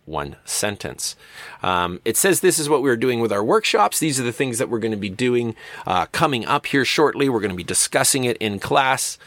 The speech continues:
Um, one group will, will, will come and do the discussion on Hiroshima. Another group will come and do the discussion on the Godzilla article.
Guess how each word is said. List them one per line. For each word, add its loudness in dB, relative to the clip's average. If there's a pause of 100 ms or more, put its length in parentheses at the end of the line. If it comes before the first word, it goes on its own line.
(280)
Um, -2
one 0
group -2
will, -2
will, -2
will -4
come -2
and -6
do -2
the -6
discussion -2
on -4
Hiroshima. 0
Another -2
group -6
will -6
come -6
and -6
do -6
the -6
discussion -6 (320)
on -6 (180)
the -6
Godzilla -4 (120)
article. -8